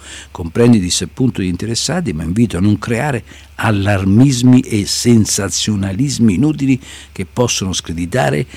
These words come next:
l'egregio lavoro e prezioso servizio la Croce Gialla svolge non uno, ma trecentosessantacinque giorni all'anno. Ora,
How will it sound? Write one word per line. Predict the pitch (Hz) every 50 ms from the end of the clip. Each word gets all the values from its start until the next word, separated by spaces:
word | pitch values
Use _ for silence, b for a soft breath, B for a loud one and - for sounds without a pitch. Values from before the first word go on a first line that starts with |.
| B B B B B
l'egregio | - 82 87 92 90 95 95 90 104 101 123 123 127 110 - - 90
lavoro | 82 90 85 107 135 151 156 147 131
e | 98
prezioso | - - 87 82 - - - 113 110 - 95
servizio | 87 - - 87 78 85 - 147 - - - -
la | 110 78
Croce | 78 - 92 95 - - 85
Gialla | 82 98 95 98 113 117 117
svolge | 110 98 85 87 92 92 92 90 92 101 101 -
non | - 92 87 92
uno, | 107 117 127 135 147 147 B B B B B B B
ma | - 98 98
trecentosessantacinque | - 107 101 - - 135 131 117 - - 82 76 76 76 - 92 90 92 - 131 - - 87 87 82 82
giorni | 80 82 73 78 78
all'anno. | 73 67 - - 73 76 - - -
Ora, | 110 104 101